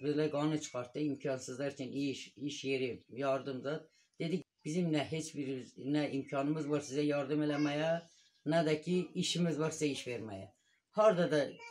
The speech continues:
dindirirsən, işi pulla satırlar. Mənim də imkanım yoxdur, özüm iki yüz otuz manat pensiya alıram.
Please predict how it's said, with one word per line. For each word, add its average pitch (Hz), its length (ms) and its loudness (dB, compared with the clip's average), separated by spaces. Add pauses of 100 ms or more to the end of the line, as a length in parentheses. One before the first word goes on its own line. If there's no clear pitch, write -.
dindirirsən, 180 640 2 (120)
işi 196 240 -2
pulla 165 320 2
satırlar. 110 520 -4 (500)
Mənim 190 300 2
də 170 140 2
imkanım 151 420 2
yoxdur, 147 640 0
özüm 165 220 0
iki 160 240 -4
yüz - 80 -4
otuz 147 260 -2
manat 151 240 0
pensiya 120 380 -2
alıram. 101 260 -10